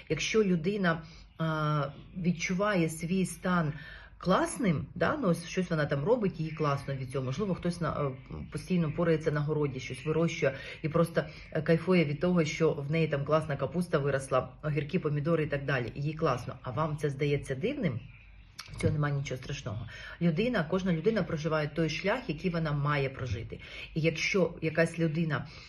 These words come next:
а, просто хоче з вами поспілкуватися, да, ви з нею спілкуєтеся, ви думаєте, ви як експерт зможете їй допомогти, але ви відчуваєте, що людина на даному етапі, ну, не хоче змін ніяких, вона, їй просто було б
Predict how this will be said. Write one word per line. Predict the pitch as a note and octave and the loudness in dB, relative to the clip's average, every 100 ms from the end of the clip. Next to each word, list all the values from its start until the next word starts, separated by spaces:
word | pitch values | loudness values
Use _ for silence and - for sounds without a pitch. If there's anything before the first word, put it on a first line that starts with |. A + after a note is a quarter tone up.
| - - | -14 -8
а, | - D3 | -2 0
просто | C#3+ A3 A3+ F3+ | 4 2 2 0
хоче | G3+ F#3 | 0 0
з | |
вами | F3 E3+ | 2 2
поспілкуватися, | F3 B3 - F#3+ F#3+ D3 A#2 D#3 D3+ E3 | 2 -2 -2 -2 0 0 0 -2 -4 -2
да, | G#3 | 0
ви | C4+ F3+ | 0 -2
з | D#3+ | 0
нею | D3 | 0
спілкуєтеся, | D3 D#3 D#3 D4 C#4+ - G3 - F3+ | -2 -6 -4 -2 0 0 0 2 2
ви | D3 | 2
думаєте, | D3 E3 D3+ D3 | 0 0 0 0
ви | D3 | 0
як | C#3+ | 0
експерт | C#3+ - D3+ | -6 0 0
зможете | C#3 D3+ D3 C#3+ | 0 -4 -4 -2
їй | C#3+ | 0
допомогти, | C#3+ D#3 D#3 E3+ - D4+ E4 - | -2 -2 -4 -4 -2 -2 -2 0
але | D#3+ E3+ | 2 4
ви | F3 | 2
відчуваєте, | E3+ F3 - F#3+ F3+ C#3 C#3 | 0 -2 -2 0 2 2 0
що | C#3 D#3+ | -4 -2
людина | E3 E3+ E3 C3+ | 0 0 0 0
на | C#3 | -2
даному | F3 E3 C#3 C#3 | 0 -2 -2 -2
етапі, | C#3+ - C3+ - A#2+ - - - - | -2 0 -2 -2 -8 -10 -18 -20 -10
ну, | - D3+ D3+ E3+ | -2 2 4 4
не | D3+ F3+ | 4 2
хоче | A3 - A#3+ - D#3 | 0 6 6 6 -2
змін | C#3+ F#3 E3 D3 | 2 4 4 2
ніяких, | D#3 D3+ A#2+ B2 B2+ | 2 0 0 -4 -4
вона, | D#3 F3 | -2 -2
їй | F#3+ | -2
просто | - A4 - | 0 0 2
було | B3+ | 2
б | C4 | 4